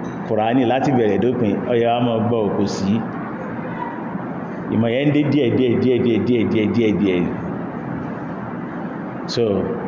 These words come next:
ń bọ̀ wá di pé ọ̀pọ̀lọpọ̀ tí wọ́n fi ń ṣe tafsir, eh, aya Quran pọ̀ ńbẹ̀, hadith pọ̀ ńbẹ̀, ń bọ̀ wá yá, ní ẹ ṣẹ̀ṣẹ̀ wá bẹ̀rẹ̀ pé ká tiẹ̀ gbé láti Fatiha,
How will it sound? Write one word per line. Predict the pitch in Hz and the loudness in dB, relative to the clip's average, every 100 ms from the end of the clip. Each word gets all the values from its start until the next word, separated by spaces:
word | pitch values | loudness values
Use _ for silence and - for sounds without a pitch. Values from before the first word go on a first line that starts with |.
| - - - | -8 -8 -6
ń | - | -2
bọ̀ | 156 | 0
wá | 143 147 | 2 2
di | 139 | 2
pé | 139 | 2
ọ̀pọ̀lọpọ̀ | 160 160 123 123 123 123 120 120 | 0 2 2 2 2 2 2 2
tí | 120 | 0
wọ́n | 139 127 | 2 2
fi | |
ń | 131 | 2
ṣe | 123 | 2
tafsir, | 120 107 - 143 127 - - - - - - - - - - - - | 2 0 0 2 2 0 -2 -6 -6 -8 -8 -8 -10 -10 -10 -8 -4
eh, | 110 107 107 104 | 0 0 2 2
aya | 123 151 135 | 0 2 0
Quran | 113 117 135 | 0 0 0
pọ̀ | 117 135 | 0 0
ńbẹ̀, | 113 117 110 - - - | 2 2 0 -2 -4 -4
hadith | 104 120 139 110 | -2 0 0 0
pọ̀ | 127 | 0
ńbẹ̀, | 120 110 104 | 2 4 2
ń | - 139 | 2 2
bọ̀ | 131 | 2
wá | 113 123 123 | 2 2 2
yá, | 123 127 131 120 - - - - - - - - - | 2 2 0 0 -2 -4 -6 -8 -8 -8 -8 -8 0
ní | 120 | 2
ẹ | 135 | 2
ṣẹ̀ṣẹ̀ | 139 131 113 | 2 2 2
wá | 98 104 | 2 2
bẹ̀rẹ̀ | 127 127 110 104 | 2 4 4 2
pé | 101 120 117 110 - - | 2 2 4 2 0 -2
ká | 123 | -2
tiẹ̀ | 117 110 | 2 2
gbé | 98 113 | 4 2
láti | 127 131 117 101 98 95 | 2 2 0 0 0 -2
Fatiha, | - 120 120 131 120 | -2 0 0 0 0